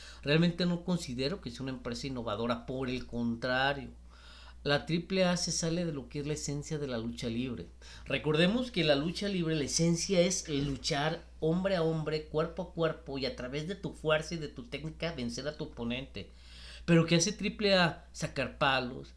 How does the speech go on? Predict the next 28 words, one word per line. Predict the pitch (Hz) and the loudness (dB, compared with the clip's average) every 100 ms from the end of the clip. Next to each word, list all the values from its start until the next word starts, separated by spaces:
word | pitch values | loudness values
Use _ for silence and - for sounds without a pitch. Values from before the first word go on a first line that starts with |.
| - | -12
sillas, | - - 170 151 127 120 - - - - - | -2 4 4 4 0 -2 -4 -12 -18 -18 -12
cuando | 117 131 | -8 -6
eso | - | -2
no | 165 160 | 0 0
es | 156 | -2
lucha | 147 - | -4 -2
libre, | 135 139 147 120 - - - - | 0 -2 -4 -6 -14 -18 -18 -18
¿sí? | - 131 160 - - - - - - | -12 -10 -10 -12 -20 -20 -18 -16 0
La | 127 | 4
lucha | 131 139 202 | 4 4 4
libre, | 226 208 202 226 277 - - - - - | 4 2 2 4 4 0 -14 -20 -20 -8
repito, | 127 120 - 165 170 92 - - - - - - | -6 -4 0 0 0 -8 -14 -18 -20 -20 -20 -8
es | 143 185 - - - - - - - | -2 -2 -4 -14 -20 -20 -20 -20 -18
ver | - 120 160 170 - - | -16 4 6 6 4 -8
tu | - | -14
superioridad | 123 - 135 120 117 117 131 131 - - | -12 -6 -2 2 2 0 0 -2 -4 -6
física | 165 156 127 117 - - - - - - - - - | -4 -4 -8 -16 -16 -16 -18 -18 -18 -20 -20 -20 -8
ante | 110 113 113 120 | -4 -4 -4 -4
un | 147 | -4
rival, | 165 135 95 - - - - - - - - - | -2 -2 -4 -6 -12 -18 -18 -18 -20 -20 -20 -12
basándote | 98 - 131 139 151 131 | -10 -6 -6 -4 -4 -4
en | 117 | -6
tu | 98 | -8
fuerza | - 131 127 170 | -6 -4 -4 -4
y | 139 | -6
en | 117 | -8
tu | 107 | -12
técnica. | - 113 101 90 - | -10 -8 -8 -12 -14